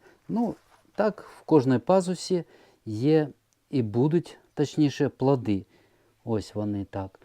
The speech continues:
Це Мадрілен, ще раз нагадаю. Давайте на інший перейдемо. Це також Мадрілен. Давайте інший по-, подивимось. Це сімидольний листик, він вже не потрібен. З самого низу розпочинаються плоди.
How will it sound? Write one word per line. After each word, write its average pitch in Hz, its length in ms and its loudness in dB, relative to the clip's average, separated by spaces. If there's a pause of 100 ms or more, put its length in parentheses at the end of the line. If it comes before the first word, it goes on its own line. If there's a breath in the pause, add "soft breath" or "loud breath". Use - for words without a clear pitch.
(160 soft breath)
Це 180 360 2
Мадрілен, 127 720 0
ще 160 340 0
раз 131 280 -2
нагадаю. 113 440 -6
Давайте 135 400 0
на 135 140 2
інший 113 440 -2
перейдемо. 107 480 0
Це 143 220 2
також 135 440 -2
Мадрілен. 120 600 0 (420 soft breath)
Давайте 165 460 -2 (120)
інший 110 360 -4
по-, 110 160 -8 (400)
подивимось. 110 640 -2 (1160)
Це 113 240 -6
сімидольний 110 760 -6 (240)
листик, 113 460 -10
він 113 220 -6
вже 110 220 -6
не 110 120 -6
потрібен. 170 540 0 (460 soft breath)
З - 80 -18
самого 120 580 2
низу 117 460 0
розпочинаються 110 840 -4
плоди. 107 720 -4